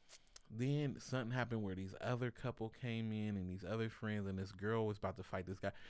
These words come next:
It was a lot, you know, it was a lot. Um, some ho-, homopho-, homophobic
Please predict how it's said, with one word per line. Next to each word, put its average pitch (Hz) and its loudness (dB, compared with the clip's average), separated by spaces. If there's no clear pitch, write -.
It 156 8
was 117 6
a 85 2
lot, 90 0
you 107 2
know, 98 4
it 101 2
was 101 2
a 92 -2
lot. 85 -6
Um, 98 0
some 98 -2
ho-, 98 -4
homopho-, 101 2
homophobic 98 4